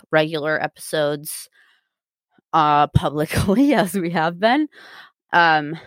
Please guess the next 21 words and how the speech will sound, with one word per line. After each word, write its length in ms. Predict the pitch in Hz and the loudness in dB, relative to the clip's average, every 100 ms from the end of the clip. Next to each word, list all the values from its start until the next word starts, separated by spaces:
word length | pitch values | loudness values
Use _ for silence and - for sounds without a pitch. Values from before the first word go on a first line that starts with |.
| - _ - | -20 _ -6
and 160 | 175 | 0
then 460 | 180 175 175 170 180 _ _ - | 2 4 2 -2 -6 _ _ -10
the 80 | 240 | -6
Patreon, 680 | 330 330 311 320 311 294 285 - | -6 -4 -2 -2 -2 -4 -6 -10
we 240 | 190 220 | -4 -2
will 200 | 202 202 | 0 -2
do 200 | 190 190 - | 0 -2 2
at 180 | 160 - | 0 0
least 840 | 170 190 233 151 117 - - - _ _ _ _ _ | -4 0 2 0 -2 -8 -12 -12 _ _ _ _ _
one 580 | 156 175 175 175 175 185 _ _ _ | -4 0 2 0 -4 -8 _ _ _
full-length 840 | - - 170 165 156 156 151 - - _ _ _ _ _ | -10 0 2 4 2 0 -4 -16 -20 _ _ _ _ _
bonus 320 | 160 151 156 - | 0 0 -2 -4
episode 460 | 156 156 160 143 | -6 0 2 2
per 180 | - 151 | 0 -2
week. 400 | 139 135 - - _ _ - | 0 -2 -2 -14 _ _ -4
That's 200 | 135 - | -2 -2
just 260 | 143 - - | -4 -6 -8
for 400 | 139 135 135 165 | -2 2 0 -2
the 160 | - - | -6 -6
Patreon. 380 | 170 127 151 190 | -2 -2 -2 -2
Um, 420 | 147 151 151 156 | 2 4 4 0